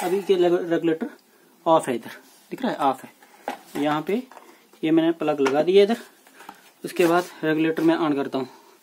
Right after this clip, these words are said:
ये हाई पे, ये देखिए Fan start हो गया, जैसी wiring की थी।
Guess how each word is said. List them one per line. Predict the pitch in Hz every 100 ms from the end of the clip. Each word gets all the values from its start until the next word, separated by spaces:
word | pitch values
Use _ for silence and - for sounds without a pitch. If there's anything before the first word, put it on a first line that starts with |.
| _ _ _ _
ये | 147 160 233 - _ _ _ _ _ - - _
हाई | - 151 123
पे, | 120 - _ _ _ -
ये | 143
देखिए | 120 120 - - - _ _ - - - - - - - -
Fan | 160 147
start | 139 - 135 -
हो |
गया, | 131 - - - - - - - - - - - - - - - - - - -
जैसी | 147 139
wiring | 135 135 139
की | 143
थी। | 175